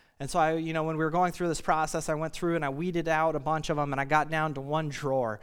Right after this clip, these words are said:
And I have had to tell myself, "Okay, if I get a new t-shirt, an old one's going away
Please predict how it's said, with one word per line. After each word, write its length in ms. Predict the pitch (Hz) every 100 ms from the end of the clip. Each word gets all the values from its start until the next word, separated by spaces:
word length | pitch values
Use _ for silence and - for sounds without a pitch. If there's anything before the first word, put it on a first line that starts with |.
| - - - -
And 100 | 135
I 100 | 139
have 120 | 147
had 220 | 160 156
to 60 | 147
tell 180 | 170
myself, 440 | 160 143 123 143 123
"Okay, 460 | 147 151 143 101 -
if 100 | -
I 100 | 156
get 140 | 175
a 60 | 185
new 220 | 180 208
t-shirt, 680 | 214 226 208 - 196 190 - - -
an 100 | -
old 200 | 127 175
one's 240 | 170 175 156
going 240 | 160 160
away 400 | 156 143 107 90